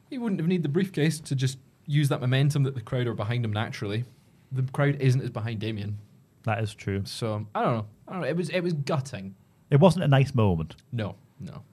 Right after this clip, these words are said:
Speaker 1: To kick off Money in the Bank.
Speaker 2: Yeah. But from there, we got a, a shocking heel turn where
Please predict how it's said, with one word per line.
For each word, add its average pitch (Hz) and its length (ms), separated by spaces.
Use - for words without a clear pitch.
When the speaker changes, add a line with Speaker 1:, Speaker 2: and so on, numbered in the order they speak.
Speaker 1:
To - 60
kick 147 220
off 123 80
Money 139 160
in 131 80
the 147 60
Bank. - 380
Speaker 2:
Yeah. 104 460
But 139 180
from 196 280
there, 196 260
we 160 120
got 117 360
a, - 180
a - 60
shocking 127 580
heel 139 400
turn 90 400
where 113 340